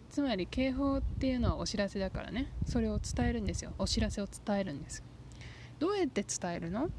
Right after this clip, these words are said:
ていうのは「で、パーティクル」で説明してます。大きな音で伝えます。声で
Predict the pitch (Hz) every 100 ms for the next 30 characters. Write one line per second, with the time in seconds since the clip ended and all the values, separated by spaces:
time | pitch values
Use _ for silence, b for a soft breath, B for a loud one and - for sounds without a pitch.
0 | - - 214 208 233 - 269 277 - -
1 | 233 180 196 - - - 277 262 - 196
2 | 185 175 170 - 240 302 381 - 220 185
3 | 175 - 233 214 - - 320 339 - 214
4 | 180 170 165 165 175 - - B B B
5 | B - 311 330 302 285 269 233 - 294